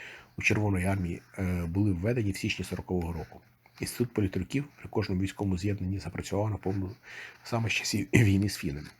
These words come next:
Але головною зброєю, яка стала новинкою, певним символом тієї війни, ста-, був коктейль Молотова.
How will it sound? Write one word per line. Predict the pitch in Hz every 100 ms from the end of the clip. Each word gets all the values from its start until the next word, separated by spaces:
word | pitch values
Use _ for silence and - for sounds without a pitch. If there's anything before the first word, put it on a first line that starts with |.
| _ -
Але | 101
головною | 92 95 117 151 127
зброєю, | 117 117 113
яка | 107 107
стала | 107 113 101
новинкою, | 98 98 90 90
певним | 92 90 85
символом | - 139 120
тієї | 117 123 113
війни, | 110 110 - -
ста-, | - 92
був | 104 -
коктейль | - - 95 90
Молотова. | 71 71 -